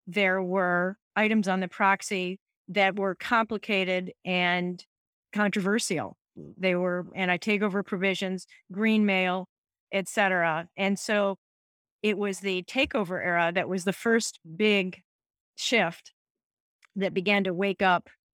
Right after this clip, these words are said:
the, the institutional investors. Second, in the, just a few years later, the issue of C E O pay became very important.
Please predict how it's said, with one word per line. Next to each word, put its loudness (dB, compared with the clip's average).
the, 2
the -2
institutional -4
investors. -2
Second, 0
in 2
the, -2
just 0
a -4
few 0
years 0
later, 4
the 0
issue -2
of -4
C -4
E 0
O -4
pay 2
became -6
very 0
important. -2